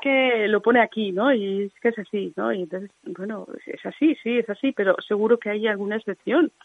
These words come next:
¿no? ¿Y, y qué hacemos con esta excepción, no? Eh, pues, eh, ¿cómo la trabajamos desde la humanidad, no? Desde la cabeza de que esto es así, ¿no?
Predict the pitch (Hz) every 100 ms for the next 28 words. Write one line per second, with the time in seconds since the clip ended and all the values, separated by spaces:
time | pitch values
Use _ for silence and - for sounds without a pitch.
0 | - - - - 220 277 226 180 196 202
1 | 220 226 220 190 185 - 180 185 - 147
2 | 160 160 208 240 - 233 - - _ 180
3 | 170 165 165 165 160 _ _ _ _ _
4 | _ 165 - - 160 151 147 156 - -
5 | _ - 202 226 214 185 170 - 226 247
6 | 202 190 196 180 180 175 170 175 226 233
7 | 190 196 202 190 196 190 185 _ _ _
8 | - 190 190 180 190 190 180 220 208 -
9 | 185 - 202 180 160 240 175 170 185 185